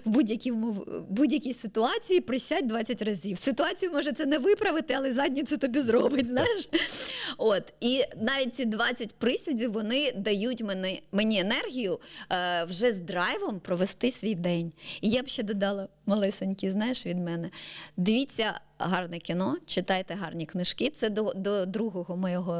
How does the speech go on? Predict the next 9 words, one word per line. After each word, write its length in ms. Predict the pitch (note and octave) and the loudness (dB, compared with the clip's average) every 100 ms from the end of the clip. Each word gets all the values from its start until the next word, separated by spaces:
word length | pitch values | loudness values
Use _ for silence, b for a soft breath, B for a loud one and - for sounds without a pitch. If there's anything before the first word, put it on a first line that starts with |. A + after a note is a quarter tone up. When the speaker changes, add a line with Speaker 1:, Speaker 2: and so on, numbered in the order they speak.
| - | -4
Speaker 1:
е, 400 | - D3+ D3+ D3 D3+ D3+ - - | -2 0 0 0 -2 -4 -6 -8
Speaker 2:
Пункту. 280 | - - F#3 | -8 -6 -4
Speaker 1:
чи 100 | A#3 | -2
третього, 560 | - F4 - B3 G#3 | 0 -2 -4 -8 -6
не 140 | F#3 F#3 | -6 -6
знаю, 200 | F3 D#3 | -6 -2
Speaker 2:
Другого. 220 | F3 - | 0 0
Speaker 1:
пункту, 280 | E3+ - D#3+ | -4 -8 -10
да. 200 | E3 D#3 | -8 -8